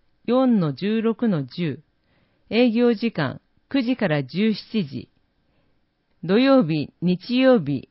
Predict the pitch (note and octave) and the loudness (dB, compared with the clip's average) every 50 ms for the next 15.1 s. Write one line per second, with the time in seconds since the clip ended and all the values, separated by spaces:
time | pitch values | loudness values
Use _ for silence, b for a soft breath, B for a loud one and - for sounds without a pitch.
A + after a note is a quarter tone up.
0 | _ - - - - B3 C4 G#3+ B3 B3 - - - - - F#3+ F3+ F3+ F3 E3+ | _ -20 -20 -8 -4 -4 -2 -2 -2 -4 -4 -6 -10 -6 -4 -2 0 0 0 0
1 | E3 C3+ - b b b b b b b b _ F#3 G3+ G3+ C#4 C#4 C#4+ C#4 B3+ | -2 -4 -6 b b b b b b b b _ -8 -4 0 0 2 2 2 2
2 | A#3+ F#3+ E3+ D3+ C#3+ C#3+ C#3 C3 - D3+ E3 - A#3+ A#3 A#3 G#3 A3+ G#3+ G3+ - | 2 0 0 0 0 -2 -4 -4 -4 -6 -4 -2 -2 -2 0 0 0 0 -2 -2
3 | - F#3+ E3 E3+ F3+ - - F3 D3+ - - _ _ _ _ _ _ _ _ _ | -4 -4 -4 -4 -6 -4 -6 -6 -6 -6 -8 _ _ _ _ _ _ _ _ _
4 | _ _ _ _ _ _ _ _ - - B3+ C4+ C4+ C#4 C#4 C4+ B3+ B3+ - C#4 | _ _ _ _ _ _ _ _ -4 0 2 4 4 4 4 4 2 0 0 0
5 | C4+ C4+ B3+ F3+ F3 D#3 D3 C#3 C#3 C3+ C#3 C#3+ D3 - _ _ _ _ _ _ | 0 2 2 0 -2 -2 -2 -2 -4 -4 -4 -4 -6 -8 _ _ _ _ _ _
6 | _ _ _ _ _ _ _ _ _ _ _ _ _ _ _ _ _ _ _ _ | _ _ _ _ _ _ _ _ _ _ _ _ _ _ _ _ _ _ _ _
7 | _ _ _ _ _ _ _ _ _ _ - A3 C4 B3 G3 C3+ G2 - _ _ | _ _ _ _ _ _ _ _ _ _ 0 2 2 4 2 0 -4 -8 _ _
8 | _ _ _ _ _ _ _ - F3+ G3 A3 B3 C4 C4+ C4 B3 - - A#3 A#3 | _ _ _ _ _ _ _ -2 2 4 4 4 4 4 2 0 0 -2 -2 -2
9 | F#3 G#3 C4 C4 C4+ B3+ - C4 B3+ - - B3+ A3+ G3 A#3 A#3 A3+ A#3+ A#3 - | 0 2 2 2 2 0 0 -2 -4 -2 -4 -4 -4 -2 0 0 2 0 0 0
10 | - C#3+ A#2 - _ _ _ _ _ _ _ _ _ _ _ - - - G3+ F#3 | -4 -4 -6 -6 _ _ _ _ _ _ _ _ _ _ _ -14 -6 -4 -2 2
11 | A3+ C4+ C#4 C4+ C4+ - C4+ B3+ - - E3 C#3 - - _ _ _ _ - - | 4 4 4 4 2 0 -2 -2 -2 -4 -6 -6 -6 -10 _ _ _ _ -8 -4
12 | F#3+ G3 G#3+ B3 C4 B3+ B3+ B3+ - C#4 B3+ F#3+ F#3 - - - C#3 - - _ | 0 2 2 4 4 2 2 0 0 -2 -2 -2 -4 -8 -10 -10 -10 -10 -10 _
13 | _ _ _ _ _ _ _ _ _ _ _ - - - C4+ C#4 C#4+ B3 A3+ B3+ | _ _ _ _ _ _ _ _ _ _ _ -8 0 2 2 4 2 2 0 -2
14 | C4+ - B3 A#3+ A#3 G3+ - _ _ _ D#3 - - C4 C4 B3 G#3+ F3 D3+ C#3 | -2 0 0 0 0 0 -2 _ _ _ -10 -2 2 2 4 4 2 2 0 -2
15 | B2+ G2+ | -4 -6